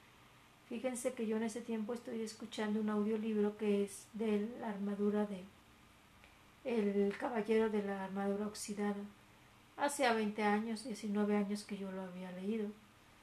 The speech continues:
Y en este tiempo lo estoy volviendo a leer y, y meditando con unas reflexiones que me llegan. Y de verdad son luces muy profundas, ¿no?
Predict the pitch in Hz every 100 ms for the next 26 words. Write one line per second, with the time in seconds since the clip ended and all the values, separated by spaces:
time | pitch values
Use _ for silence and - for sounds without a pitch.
0 | - - - - - - - - - -
1 | 226 208 214 220 254 247 233 214 240 226
2 | 208 240 214 233 220 208 220 220 214 214
3 | 220 220 196 302 214 202 208 208 - 240
4 | 240 226 214 208 - - - - - -
5 | - - - - - 247 220 214 214 208
6 | 214 208 - 220 202 - 202 190 180 220
7 | 202 202 208 - - - - - - -
8 | - - - - - - - - 254 247
9 | 220 214 190 220 - 233 226 233 220 247
10 | 220 226 233 220 226 220 214 202 190 -
11 | - 202